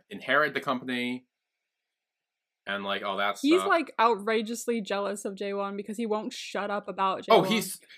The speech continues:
Speaker 1: I think that's the thing. He is so jealous. Like, he, like, he wishes he had that life, but he doesn't.
Speaker 2: I, I, I honestly hate him. I really do.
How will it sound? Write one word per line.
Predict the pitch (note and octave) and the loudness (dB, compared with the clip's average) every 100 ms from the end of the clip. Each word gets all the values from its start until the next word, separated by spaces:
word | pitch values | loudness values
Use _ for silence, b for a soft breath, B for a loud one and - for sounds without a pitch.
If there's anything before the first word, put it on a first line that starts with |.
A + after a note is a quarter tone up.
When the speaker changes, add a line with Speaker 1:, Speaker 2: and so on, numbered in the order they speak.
| B C4 | B 6
Speaker 1:
I | F#3+ | 6
think | B3 G#3+ | 8 6
that's | F3 | 6
the | B2+ | 4
thing. | A2+ A2+ | -2 0
He | C#3+ | 0
is | C#3+ - | 0 2
so | D#3+ C#3+ | 4 4
jealous. | A2 B2 A2 F2 - - | 4 2 2 -2 -10 0
Like, | B2+ B2 | 0 0
he, | - - | -4 -2
like, | B2+ B2 | 0 0
he | D3+ | -4
wishes | C3 C3 C3 G2+ | 0 0 0 -4
he | G#2+ | -2
had | G2 F#2 | -2 -2
that | F#2 | -6
life, | F#2 F2 - _ _ - | -6 -8 -12 _ _ -10
but | F#2+ | -8
he | F#2 | -4
doesn't. | F#2 F2 F2 F2 _ _ _ _ _ _ _ _ _ _ _ _ _ G#3+ - - | -4 -4 -12 -18 _ _ _ _ _ _ _ _ _ _ _ _ _ -18 -18 -12
Speaker 2:
I, | G#3 G#3+ G3+ - | -8 -6 -6 0
I, | G#3 | 2
I | |
honestly | G#3 B3 A#3 - | 2 0 -2 -6
hate | G3 - | -8 -10
him. | G#3+ G#3+ | -10 -10
I | G#3+ | -8
really | A#3 A3+ | -8 -10
do. | A3 | -14